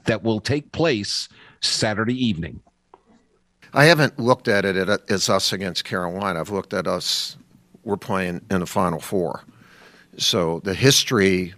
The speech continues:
Speaker 2: of that, I've, I've not paid any attention to. But in answer to your question, I'll pay attention to it right now. Usually we've been high seeds if we're in. And if you're in a high seed, they've tried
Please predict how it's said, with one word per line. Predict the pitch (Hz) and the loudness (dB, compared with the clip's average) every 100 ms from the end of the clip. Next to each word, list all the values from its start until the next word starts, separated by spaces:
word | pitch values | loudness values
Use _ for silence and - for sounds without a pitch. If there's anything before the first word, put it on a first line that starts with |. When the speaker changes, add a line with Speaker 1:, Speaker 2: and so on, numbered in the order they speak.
| _ | _
Speaker 2:
of | 95 82 | -4 0
that, | 92 90 | 2 4
I've, | 92 - - | 2 0 -4
I've | 90 | -4
not | 95 85 | -2 -2
paid | - 90 85 | -2 -2 -4
any | 85 | -6
attention | 73 - 85 85 - - | -8 -6 -8 -8 -10 -10
to. | - - _ | -12 -12 _
But | 107 95 - _ - | -4 -4 -4 _ 0
in | 104 | 2
answer | 117 - 113 | 2 2 -2
to | 101 104 | -2 -2
your | 90 | -4
question, | - 127 120 - 101 90 | -2 0 2 0 -4 -2
I'll | 87 | -2
pay | - 101 | 0 0
attention | 92 101 92 - 90 | 0 -2 -4 -6 -6
to | 113 92 | -4 -4
it | - | -2
right | 92 85 | -2 -2
now. | 101 98 90 85 - _ | -2 -2 -2 -6 -12 _
Usually | 120 131 196 196 135 135 110 - | -2 2 2 2 2 2 2 -2
we've | 120 113 | -2 0
been | 120 117 107 | 0 -2 -2
high | 98 117 110 | -2 2 4
seeds | 110 - 120 123 143 - - _ _ _ _ - | 4 0 0 -2 -2 -6 -8 _ _ _ _ -8
if | 104 - | -8 -4
we're | 104 110 | -2 0
in. | 120 135 139 _ _ - - - - | 0 -4 -10 _ _ -20 -20 -20 -8
And | 107 104 104 - | -2 0 0 -2
if | 107 120 | -2 2
you're | 113 | 0
in | 107 | 0
a | |
high | 104 120 | 2 2
seed, | 117 - 135 127 104 | 2 0 0 0 0
they've | 107 98 - | 0 -2 -4
tried | - 127 123 104 | -2 0 0 -2